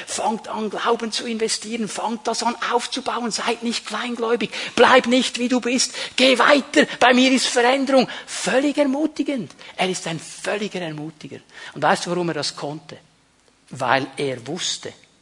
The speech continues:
ohne jeden Zweifel,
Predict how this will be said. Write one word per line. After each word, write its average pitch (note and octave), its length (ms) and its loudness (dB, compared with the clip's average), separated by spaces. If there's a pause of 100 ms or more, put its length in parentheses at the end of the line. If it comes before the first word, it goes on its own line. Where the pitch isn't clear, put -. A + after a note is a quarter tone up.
(580)
ohne G#3 600 8 (480)
jeden F3+ 520 4 (320)
Zweifel, C#3+ 520 -6